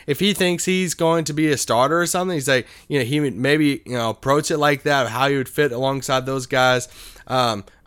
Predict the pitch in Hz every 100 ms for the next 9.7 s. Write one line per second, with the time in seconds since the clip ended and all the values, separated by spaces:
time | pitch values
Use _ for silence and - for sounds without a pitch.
0 | - - - 98 165 160 180 185 214 190
1 | 165 160 165 - 185 147 135 131 147 208
2 | 185 139 120 - - 156 185 170 - 180
3 | 180 165 143 127 - _ _ _ _ -
4 | 120 147 165 170 165 151 147 156 175 139
5 | 139 156 151 127 127 139 196 190 180 202
6 | 160 151 151 143 139 - - 147 160 165
7 | 180 - - - _ 117 131 156 156 -
8 | 139 143 135 135 139 180 151 117 131 139
9 | 156 165 165 156 131 120 107